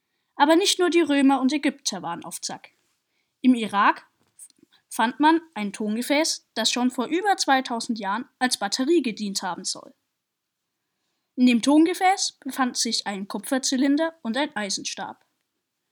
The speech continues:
Füllt man nun Traubensaft in den Zylinder und verschließt das Ganze, kann man tatsächlich eine elektrische Spannung messen. Nur ein halbes Volt, aber immerhin. Die Antike kannte schon Elektrizität und Batterien.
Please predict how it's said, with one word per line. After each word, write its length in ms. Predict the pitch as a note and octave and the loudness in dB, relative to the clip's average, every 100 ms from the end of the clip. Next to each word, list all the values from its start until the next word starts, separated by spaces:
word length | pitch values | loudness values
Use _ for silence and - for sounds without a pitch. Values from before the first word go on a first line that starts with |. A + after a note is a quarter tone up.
| _ _ _ - | _ _ _ -4
Füllt 220 | F#4+ G4 | -2 2
man 160 | F4 C4 | 4 4
nun 120 | A3+ | 4
Traubensaft 640 | D4+ G4 E4+ G#3+ B3 - | 4 6 6 4 0 -2
in 120 | A#3+ A3 | -4 -2
den 140 | G#3 | -2
Zylinder 540 | G#3+ A3 G3+ G#3 C#4+ - _ _ _ _ _ | -4 -4 -4 -4 -6 -8 _ _ _ _ _
und 160 | B3+ B3 | -2 0
verschließt 440 | A3 - E4 - | 0 2 4 2
das 160 | A#3 - | -2 -4
Ganze, 440 | G3+ G#3 - D4+ - _ _ _ _ | -4 -6 -6 -8 -10 _ _ _ _
kann 180 | - D#4+ | 6 8
man 120 | D#4 | 8
tatsächlich 580 | C4+ - A3 - E4+ - | 6 -2 -4 -4 -6 -6
eine 200 | A3+ A3+ | -2 -2
elektrische 480 | G3 F3+ - A#3 D#4 | -2 -6 -8 -6 -4
Spannung 400 | D4 A#3+ G#3+ G3 | 0 2 2 0
messen. 340 | F3+ G3+ G3+ - _ _ _ _ _ _ _ _ _ | -6 -8 -8 -12 _ _ _ _ _ _ _ _ _
Nur 200 | E4 F#4+ | 4 6
ein 180 | E4 D4 | 6 6
halbes 380 | E4 E4 E4+ - | 6 4 2 0
Volt, 380 | A#3+ - - - _ | -2 -2 -10 -14 _
aber 240 | - G#3 G3 | -4 -4 -4
immerhin. 460 | F3+ B3 C4 - - _ _ _ _ _ _ _ _ _ _ _ B3+ | -2 0 0 -2 -14 _ _ _ _ _ _ _ _ _ _ _ -6
Die 100 | A#3 | -4
Antike 460 | G#3+ C#4+ C#4 F4+ | 2 2 4 0
kannte 280 | E4+ G#3+ A#3 | -2 -4 -2
schon 200 | - B3 | -4 -2
Elektrizität 1000 | B3+ G3 - - G3+ D4 C4+ F#3+ A#2 - - | -4 -6 -10 -14 -8 -6 -6 -6 -8 -12 -10
und 140 | G3 | -8
Batterien. 600 | F#3+ - C#4+ B3+ E3+ | -6 -2 -2 -4 -8